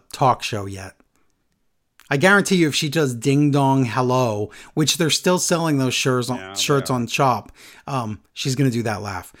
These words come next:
Speaker 1: So, um, wait, wasn't it Sasha that did the ha ha ha ha?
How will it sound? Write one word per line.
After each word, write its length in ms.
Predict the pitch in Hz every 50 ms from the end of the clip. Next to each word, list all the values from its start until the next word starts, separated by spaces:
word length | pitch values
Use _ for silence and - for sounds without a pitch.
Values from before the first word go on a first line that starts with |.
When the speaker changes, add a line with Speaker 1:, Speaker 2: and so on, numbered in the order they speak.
| - - -
Speaker 1:
So, 400 | - - - 180 160 151 147 - _ _ _ _ _ _ _ _ _ _ _ _ _ _ _ _ _ _ _ -
um, 640 | 151 151 156 151 151 151 147 147 147 147 147 - _ _ _ _ _ _ _ _ _ _ -
wait, 280 | 165 190 208 160 135
wasn't 280 | 151 170 190 185 214 208
it 60 | 202
Sasha 320 | - 175 175 180 - 214 202
that 160 | 190 202 190
did 160 | 208 202 180
the 60 | 202
ha 200 | - - 196 185
ha 160 | 165 170 180
ha 140 | 175 180 185
ha? 360 | 165 175 170 175 190 202 190